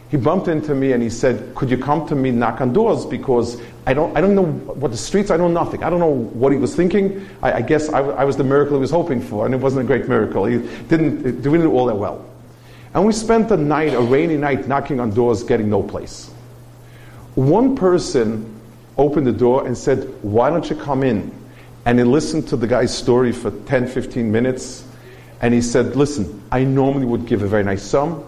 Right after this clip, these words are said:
I've had some business reverses the last year or two. I, I will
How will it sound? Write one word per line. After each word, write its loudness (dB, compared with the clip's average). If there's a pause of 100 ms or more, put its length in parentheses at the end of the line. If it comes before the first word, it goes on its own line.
(200)
I've -2
had 0
some -2
business -2
reverses 0
the 0
last 0
year 2
or 0
two. 0 (640)
I, 2
I 2
will 0